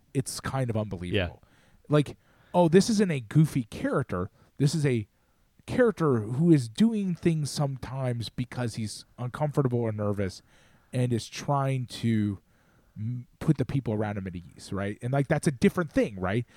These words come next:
Speaker 1: And I think that line is so hard. Like, you don't, more often than not, that performance just comes off as actually goofy rather than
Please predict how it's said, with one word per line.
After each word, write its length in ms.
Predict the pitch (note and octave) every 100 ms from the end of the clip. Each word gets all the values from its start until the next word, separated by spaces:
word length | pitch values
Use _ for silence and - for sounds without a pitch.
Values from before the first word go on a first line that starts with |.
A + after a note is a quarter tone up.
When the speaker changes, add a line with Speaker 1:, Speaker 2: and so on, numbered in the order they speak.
| -
Speaker 1:
And 100 | - C3
I 40 |
think 180 | D#3+ D#3
that 140 | D#3
line 280 | C3 C3+ B2+
is 80 | G#2+
so 680 | - - B2 B2 B2 A#2+ G#2
hard. 420 | C3 C3 A#2 G#2+
Like, 180 | G2 G#2
you 80 | A#2+
don't, 300 | C#3+ C#3+ C#3 _ - _
more 180 | C3 D3+
often 220 | C#3+ C#3+
than 160 | C3 B2+
not, 300 | D#3+ C#3 -
that 160 | G#2
performance 340 | G#2+ - A2 -
just 160 | A2
comes 220 | - A2+
off 180 | G#2 F#2+
as 180 | G#2+ F#2 -
actually 440 | B2 D3 - A#2 F#2+
goofy 440 | F#2+ F#2 F2+ F2 - _ _
rather 320 | - A2 G#2+ G#2
than 460 | G#2 G2+ F#2+ F#2